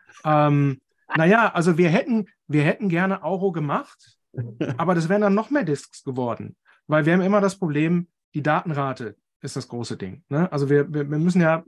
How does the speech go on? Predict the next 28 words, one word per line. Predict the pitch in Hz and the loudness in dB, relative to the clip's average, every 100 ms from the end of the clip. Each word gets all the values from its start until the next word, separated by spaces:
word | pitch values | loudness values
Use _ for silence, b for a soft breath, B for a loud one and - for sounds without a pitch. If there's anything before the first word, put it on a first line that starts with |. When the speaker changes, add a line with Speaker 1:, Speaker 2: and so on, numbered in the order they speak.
| _ | _
Speaker 1:
äh, | 147 147 147 | -6 -4 -4
sonst | 135 147 151 - - | -2 -2 -2 -10 -4
Platz | 160 175 | -4 -4
schaffen, | - - 131 139 165 - _ _ _ _ _ - | -6 -4 -2 0 -2 -2 _ _ _ _ _ -6
äh, | 147 143 | 0 0
um | 139 156 | 2 2
die | 151 | 2
Datenrate | 147 175 143 131 127 | 2 0 -2 -4 -4
fahren | 127 117 | -6 -6
zu | 107 117 | -8 -8
können. | 104 101 | -8 -8
Und | - 139 | -6 0
jetzt | 143 | 2
müsste | 151 180 - | 4 4 4
ich | 175 | 0
technisch | - 170 202 190 | 0 0 0 -2
sehr | 139 151 | -2 -2
weit | 165 165 | -2 -2
ausholen, | 143 175 196 196 | -2 0 0 -2
vielleicht | 160 143 139 | -2 -6 -6
kriege | 165 | -6
ich | 151 | -4
das | 143 | -8
kurz | - 165 180 | -2 -4 -4
und | 143 | -8
knapp | - 170 - | -4 -4 0
hin. | 185 202 - | 0 0 -4
Speaker 2:
Mhm. | 202 | -14